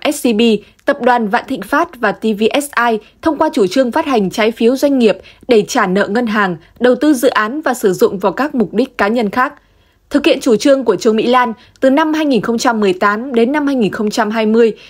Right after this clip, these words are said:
các nhân sự chủ chốt tại S C B, Vạn Thịnh Phát, T V S I đã họp bàn, chọn và sử dụng bốn công ty gồm An Đông, Quang Thuận, Sunny World, Secha để phát hành hai mươi lăm mã trái phiếu không,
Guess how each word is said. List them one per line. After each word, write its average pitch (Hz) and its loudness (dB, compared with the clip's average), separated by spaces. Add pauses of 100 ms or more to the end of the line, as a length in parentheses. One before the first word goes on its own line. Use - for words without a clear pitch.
(140)
các 349 0
nhân 311 0
sự 294 0
chủ 220 0
chốt 294 0
tại 262 -2 (160)
S - -4
C 247 0
B, 214 0 (460)
Vạn 254 -2
Thịnh - -6
Phát, 330 -4
T - -2
V 220 2 (200)
S 277 -12 (240)
I 220 -2
đã 202 -2
họp 220 -2
bàn, 190 0 (300)
chọn 226 0
và 233 2
sử 220 0
dụng 214 2
bốn 226 4
công 285 -2
ty 277 4
gồm 202 2
An 208 -2
Đông, 208 2 (280)
Quang 320 0
Thuận, 269 2 (100)
Sunny 233 0
World, 214 2 (120)
Secha 285 0
để 202 2
phát 277 -4
hành 220 0
hai 208 -2
mươi 226 2
lăm 214 0
mã 208 -2
trái 226 0
phiếu 233 2
không, 226 0